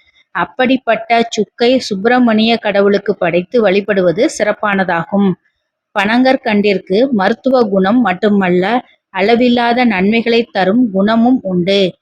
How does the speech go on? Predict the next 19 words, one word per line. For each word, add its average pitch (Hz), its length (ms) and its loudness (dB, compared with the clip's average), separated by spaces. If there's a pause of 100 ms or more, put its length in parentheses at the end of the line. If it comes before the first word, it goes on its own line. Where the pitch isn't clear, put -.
(340)
நேரங்களில் 233 800 2 (100)
ராகு 196 380 0
காலம் 220 440 0 (100)
யமகண்டம் 233 680 0
போல் 262 260 0
கிடையாது. 190 580 0 (480)
குளிகை 226 340 2
நேரம். 185 420 2 (400)
ராகு 208 420 2
காலம் 220 500 0
யமகண்டத்தில் 202 920 -2
எந்த 214 360 0
சுப 226 400 -4
காரியங்கள் 214 500 0
செய்வதையும் 196 680 0
தவிர்ப்பார்கள். 190 760 0 (480)
ஆனால், 202 580 0
குளிகை 269 440 2
காலத்தில் 196 640 -2